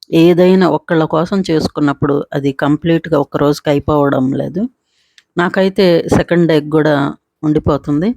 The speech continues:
అలాగే చికెన్ బిర్యానీ కూడా ఈరోజు నేను ఓవెన్‌లో పెట్టుకొని హీట్ చేసుకొని తినబోతున్నాను, లంచ్ టైమ్ కాబట్టి.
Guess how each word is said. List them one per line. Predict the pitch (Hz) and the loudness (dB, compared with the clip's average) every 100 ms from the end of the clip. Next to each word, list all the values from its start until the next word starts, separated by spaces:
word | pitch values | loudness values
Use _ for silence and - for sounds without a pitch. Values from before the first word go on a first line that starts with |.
| _ - - - 180 | _ -20 -20 -10 -4
అలాగే | 196 220 220 | 0 0 0
చికెన్ | - 185 196 185 | -2 -2 0 0
బిర్యానీ | 165 160 156 151 | 0 0 2 0
కూడా | 151 151 180 | 0 0 0
ఈరోజు | 160 151 147 151 | 0 2 0 -2
నేను | 147 147 - | -2 -4 -4
ఓవెన్‌లో | 156 160 175 160 | -2 2 2 0
పెట్టుకొని | 151 143 _ 151 160 240 294 _ _ _ _ _ _ _ 240 | -2 -8 _ -6 0 0 0 _ _ _ _ _ _ _ 0
హీట్ | 240 - | 0 0
చేసుకొని | 170 - 175 190 254 320 - _ _ _ _ _ _ | 0 0 0 4 4 2 -4 _ _ _ _ _ _
తినబోతున్నాను, | 165 151 156 151 151 147 143 185 247 | -2 0 0 -2 0 2 2 2 2
లంచ్ | 165 151 - | 0 -2 -2
టైమ్ | 160 147 | -2 -2
కాబట్టి. | 151 143 143 - 240 | -2 -4 -6 -6 -2